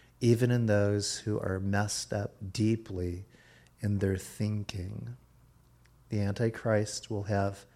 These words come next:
an avenue by which he can conform people to what? His image.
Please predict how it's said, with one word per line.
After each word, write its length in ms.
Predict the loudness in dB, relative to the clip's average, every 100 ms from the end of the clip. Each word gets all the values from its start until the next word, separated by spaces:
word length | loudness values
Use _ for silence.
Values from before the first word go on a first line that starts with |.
| -20 -20 -20 -6
an 120 | -2
avenue 560 | 2 2 4 4 4 2
by 200 | 4 4
which 260 | 4 -2 -6
he 260 | -4 -4
can 320 | -4 -4 -4
conform 760 | -4 -4 -4 -6 -2 0 2 0
people 380 | 0 -2 -2 -6
to 180 | -2 0
what? 300 | 0 -2 -4
His 320 | -2 0 0
image. 580 | 0 -2 -8 -10 -10